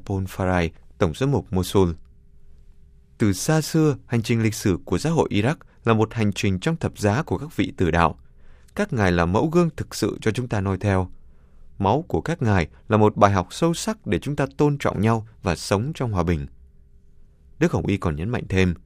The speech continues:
"Máu của các vị tử đạo là nhựa sống mới cho sự phát triển của các cộng đoàn Kitô giáo của chúng ta. Chính vì thế, trong Thượng Hội đồng hàng năm năm hai nghìn không trăm mười lăm, các thượng phụ đã quyết định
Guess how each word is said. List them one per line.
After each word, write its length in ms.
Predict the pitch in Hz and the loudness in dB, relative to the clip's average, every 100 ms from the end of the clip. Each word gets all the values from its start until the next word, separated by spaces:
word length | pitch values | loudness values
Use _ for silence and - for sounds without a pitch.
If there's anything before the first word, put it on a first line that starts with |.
| - - - - - - - - | -20 -20 -20 -20 -20 -20 -14 2
"Máu 240 | 95 147 | 4 4
của 100 | - | 0
các 200 | 92 170 | -6 -2
vị 120 | - - | -2 0
tử 120 | 90 | 0
đạo 300 | 85 90 - - - | 4 2 2 -10 -2
là 140 | 101 | 2
nhựa 240 | 101 117 113 | 2 2 0
sống 320 | - 127 151 | 0 0 2
mới 220 | 139 175 | 2 0
cho 120 | 196 | -2
sự 200 | 175 - | -6 -6
phát 220 | - 185 | -6 -8
triển 240 | - 110 76 | 0 0 0
của 80 | - | -4
các 100 | 147 | -4
cộng 220 | - - - | 0 -2 0
đoàn 240 | 92 69 | -2 -2
Kitô 300 | - 95 101 | -8 -2 -2
giáo 220 | 92 92 | 0 -4
của 140 | 127 82 | -4 -6
chúng 180 | 101 | -6
ta. 240 | 104 101 85 - - - - - - - | 0 0 0 -6 -20 -20 -20 -20 -20 -10
Chính 200 | - 156 | -4 0
vì 140 | 123 | 0
thế, 280 | - 98 156 - - | 0 -2 -2 -6 -2
trong 140 | 160 | -2
Thượng 180 | 160 117 | 2 0
Hội 160 | 101 90 | 0 2
đồng 180 | 98 82 | 2 2
hàng 200 | 87 82 | -2 -2
năm 260 | 117 123 | -2 -4
năm 100 | 131 | -6
hai 100 | 135 | -6
nghìn 160 | 123 73 | -6 -8
không 180 | - 101 | -6 -4
trăm 180 | 95 | -2
mười 120 | 95 73 | -2 0
lăm, 240 | 85 87 - - - - | 0 0 -4 -20 -16 -6
các 160 | 180 | -2
thượng 180 | - 113 | 0 -2
phụ 240 | - 107 | -2 -2
đã 100 | - | 0
quyết 200 | 123 220 | -2 -2
định 160 | 180 107 | 0 -2